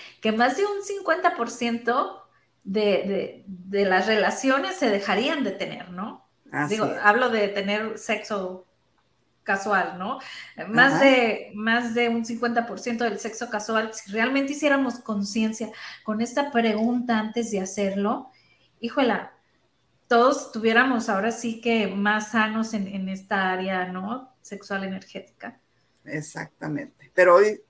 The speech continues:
Speaker 2: es tan fácil de encontrar la, el sexo y de, tan difícil de encontrar el amor que te acuestas
Speaker 1: Que
Speaker 2: con cualquiera.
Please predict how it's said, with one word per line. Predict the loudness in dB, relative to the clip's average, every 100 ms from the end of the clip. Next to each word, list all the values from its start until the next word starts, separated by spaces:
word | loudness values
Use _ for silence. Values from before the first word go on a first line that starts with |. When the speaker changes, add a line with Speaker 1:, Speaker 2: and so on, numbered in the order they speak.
| _
Speaker 2:
es | 2 4
tan | 2 0
fácil | 6 6 6 0 0 -8 -4
de | -2
encontrar | 0 -2 -2 6 8 8
la, | 4 0 0 -4 -2
el | 0 4
sexo | 4 4 2 -2 -2
y | 0
de, | 0 0 -2 -8 -6
tan | 0
difícil | 0 -2 -2 -2
de | -2
encontrar | -4 -6 0 2
el | 2
amor | 2 0 -4 _ _ _ _ _ _ _ _ _ _ _ _ _ _ _ _ _ -8
que | -6
te | -6
acuestas | -4 -4 -4
Speaker 1:
Que | -6
Speaker 2:
con |
cualquiera. | -6 0 4 4 2